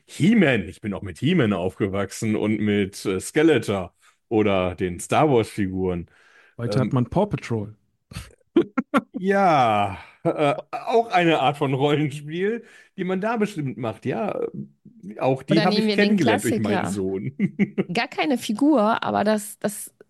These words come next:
Speaker 3: also so, so ein Waldspiel, Kinderwaldspiel,
Speaker 1: Ja.
Speaker 3: Räuber und Gendarm.
Speaker 1: Stö-,
Speaker 2: Ja,
Speaker 1: genau, also,
Speaker 2: genau.
Speaker 3: Ne?
Speaker 1: ne,
Speaker 3: Also
Speaker 1: Rollenspiel
Speaker 3: <laughs>
Speaker 1: in irgendeiner Form wird es immer geben. Angefangen bei Kindern, ich glaube, viele verlernen das im Alter,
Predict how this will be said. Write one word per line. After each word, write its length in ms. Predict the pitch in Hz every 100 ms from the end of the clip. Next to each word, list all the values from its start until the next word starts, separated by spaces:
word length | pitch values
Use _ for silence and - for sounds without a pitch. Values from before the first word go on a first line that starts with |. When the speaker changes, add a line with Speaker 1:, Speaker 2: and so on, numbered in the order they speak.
| _ -
Speaker 3:
also 500 | - 156 208 262 254
so, 160 | 277
so 180 | 240 262
ein 200 | 269 220 208
Waldspiel, 920 | 208 202 381 415 - - - 220 190
Kinderwaldspiel, 1040 | 165 - 349 339 285 226 202 208 - 160 160
Speaker 1:
Ja. 20 |
Speaker 3:
Räuber 420 | 208 269 294 262
und 180 | 226 214
Gendarm. 580 | 214 214 180 143 139 139 _ _ _ _ _ _ -
Speaker 1:
Stö-, 280 | - 185 - _ -
Speaker 2:
Ja, 140 | 123
Speaker 1:
genau, 140 | 220 196
also, 300 | 123 117 110
Speaker 2:
genau. 80 | 107
Speaker 3:
Ne? 80 | 240 -
Speaker 1:
ne, 140 | 156
Speaker 3:
Also 100 | 196
Speaker 1:
Rollenspiel 580 | - 147 214 240 - 175
Speaker 3:
<laughs> 20 |
Speaker 1:
in 160 | 233 -
irgendeiner 440 | 196 262 202 190
Form 680 | 170 - 233 277 117 101 101
wird 160 | 123 -
es 220 | 113 - -
immer 300 | 185 185 220
geben. 500 | 214 226 226 277 - _ _ _ _ _ _ - - _ _ -
Angefangen 440 | 170 196 196 175
bei 120 | 147
Kindern, 440 | 147 185 202 208 202
ich 120 | -
glaube, 380 | 151 170 170 214
viele 340 | - - 180 180
verlernen 640 | - 160 151 160 180 143
das 220 | 104 -
im 140 | - -
Alter, 480 | 87 92 117 160